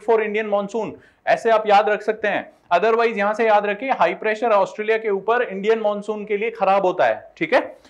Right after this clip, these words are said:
अब देखिए, यहाँ से मान लेते हैं यहाँ पे El Nino कंडीशन है, that is El Nino,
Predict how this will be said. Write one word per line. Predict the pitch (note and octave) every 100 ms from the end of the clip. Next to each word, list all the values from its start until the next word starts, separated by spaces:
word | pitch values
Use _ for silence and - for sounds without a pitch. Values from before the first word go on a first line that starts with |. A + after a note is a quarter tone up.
| _ _ _
अब | B3 A3+
देखिए, | F3 - F3+
यहाँ | D3 C3
से | D#3 G3+ - - _ D#3
मान | A#3 C4
लेते | A#3 A#3
हैं | B3
यहाँ | G3 G3
पे | G#3 A3
El | F3+
Nino | G3 G3+ G3
कंडीशन | C#3+ C3 B2+ G#2
है, | G2
that | D3 G3
is | F#3+ E3
El | D3+
Nino, | D3+ B2+